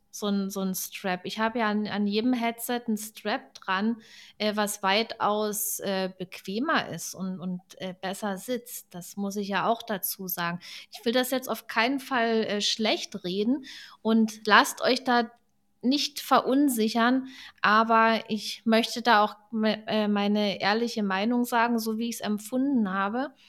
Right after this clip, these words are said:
Das war erstmal so, dachte ich, „Oh, wow, <laughs> es drückt.“ Naja, und dann habe ich das, das Gerät ja eingerichtet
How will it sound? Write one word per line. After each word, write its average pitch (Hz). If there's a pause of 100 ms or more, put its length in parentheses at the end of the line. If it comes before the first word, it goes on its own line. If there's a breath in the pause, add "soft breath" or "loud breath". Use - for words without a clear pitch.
(320 soft breath)
Das 220
war 254
erstmal 226
so, 220
dachte 202
ich, 175
„Oh, 175
wow, 160
<laughs> -
es -
drückt.“ - (480 loud breath)
Naja, 220
und 226
dann 220
habe 254
ich 262
das, -
das 214
Gerät 214
ja 185 (340 soft breath)
eingerichtet 262